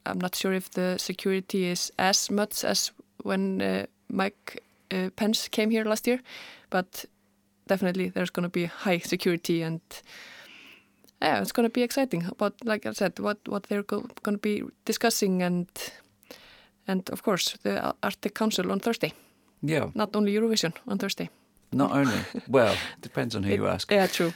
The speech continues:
Speaker 2: <laughs> Um, that, yeah, so it's their first meeting, uh, in person, which is highly unusual already, 'cause he's been, you know, there since January. Um,
Speaker 1: Yeah.
Speaker 2: but covid.
Speaker 1: Mm-hmm, true.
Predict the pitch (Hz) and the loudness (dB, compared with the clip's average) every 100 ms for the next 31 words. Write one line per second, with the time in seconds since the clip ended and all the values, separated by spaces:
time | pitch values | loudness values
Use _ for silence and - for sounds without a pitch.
0 | - - 135 - 160 - 127 131 135 - | -6 0 0 2 2 2 2 2 0 -6
1 | - - - - - _ - 139 - 156 | -14 -14 -16 -20 -20 _ -10 -10 -10 -8
2 | - 185 - - - - 147 151 196 87 | 6 6 6 2 -18 -6 -2 6 6 6
3 | - 127 - 143 143 135 113 104 90 92 | 4 2 4 4 4 2 2 0 -2 -2
4 | 117 139 110 - 101 104 92 101 98 113 | -2 0 0 0 0 0 0 0 -2 -2
5 | - 165 131 101 110 95 92 87 87 - | 2 4 4 4 2 0 -2 -2 -4 -6
6 | 107 117 107 117 101 90 - _ - 127 | -4 -4 -2 -2 -2 -4 -10 _ -4 -2
7 | 104 85 104 107 - - 98 107 90 87 | 0 0 0 0 -2 -4 -2 0 0 -4
8 | 110 143 _ - 98 262 - - - - | -6 -16 _ -6 0 0 0 -6 -14 -12
9 | - 98 - _ _ - 98 90 - _ | -2 -2 -2 _ _ -8 -6 -4 -6 _
10 | - 214 185 190 - 185 | -2 0 0 -4 -4 -4